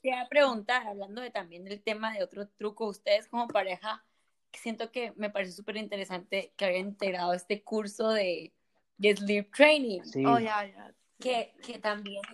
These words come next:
Speaker 1: eso hace parte también de cómo organizarse como pareja y, y de poder encontrar tiempo para uno y para encontrar sueño, porque me imagino que,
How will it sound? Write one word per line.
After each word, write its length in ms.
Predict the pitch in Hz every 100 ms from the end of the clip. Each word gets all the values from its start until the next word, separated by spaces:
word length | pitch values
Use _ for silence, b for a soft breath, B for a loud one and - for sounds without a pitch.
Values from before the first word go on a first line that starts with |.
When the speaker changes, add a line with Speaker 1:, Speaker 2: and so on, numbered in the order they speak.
| -
Speaker 1:
eso 240 | 240 247
hace 240 | 262 262 277
parte 560 | - 294 247 - 220
también 380 | 220 208 185 190
de 80 | 208
cómo 180 | 208 208
organizarse 680 | 214 220 202 202 175 180 202
como 220 | 208 208
pareja 760 | 190 175 170 - 196 196 202 _
y, 240 | 196 185 196
y 80 |
de 220 | 180 180 -
poder 180 | 180 175
encontrar 520 | 185 - 185 - 170
tiempo 240 | 185 190
para 240 | 185 190 180
uno 400 | 226 285 277 277
y 60 |
para 240 | 269 - -
encontrar 500 | - 190 165 160 175
sueño, 440 | - 294 311 208 175
porque 280 | 185 180 185
me 80 | 185
imagino 320 | 190 190 196
que, 240 | 240 220